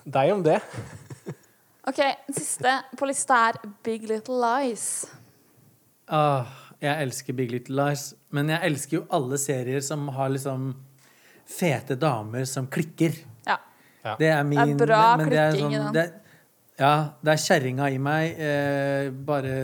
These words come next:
Speaker 3: elsker Big Little Lies, og jeg synes, eh, andre sesong er enda bedre enn, eh, første sesong, og det er først og fremst på grunn av,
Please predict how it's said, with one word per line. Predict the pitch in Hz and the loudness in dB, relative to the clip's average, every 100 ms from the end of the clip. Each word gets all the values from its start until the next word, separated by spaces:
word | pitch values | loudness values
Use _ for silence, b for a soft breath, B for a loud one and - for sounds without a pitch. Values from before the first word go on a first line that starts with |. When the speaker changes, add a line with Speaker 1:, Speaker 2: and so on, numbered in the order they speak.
| 131 | -4
Speaker 3:
elsker | 160 135 110 - 147 135 | -2 -2 -4 -4 -4 -2
Big | 127 | -4
Little | 127 147 | -2 0
Lies, | 170 - | 0 0
og | 160 | -2
jeg | 151 | -2
synes, | 156 - | -4 -8
eh, | 170 151 156 | -4 -4 -2
andre | 160 131 123 | -4 -4 -6
sesong | 127 165 160 | -2 -2 0
er | 147 156 156 | -2 -2 -4
enda | 139 131 | -4 -4
bedre | 127 120 117 135 156 B B B B - | -4 -4 -2 -2 -2 B B B B -4
enn, | 135 135 135 139 | -2 -2 -2 -4
eh, | 139 135 135 | -4 -4 -4
første | 151 - 127 | -6 -6 -8
sesong, | 117 160 185 190 B B B B - | -2 0 0 -4 B B B B -2
og | 151 147 147 143 139 | 2 4 2 0 -4
det | 156 | -2
er | 147 139 139 | 0 -2 -2
først | - - - 139 147 | -8 -18 -6 -6 -4
og | |
fremst | 139 139 131 - | -4 -4 -8 -10
på | - 135 | -6 -2
grunn | 135 131 | -2 -2
av, | 131 131 | -4 -4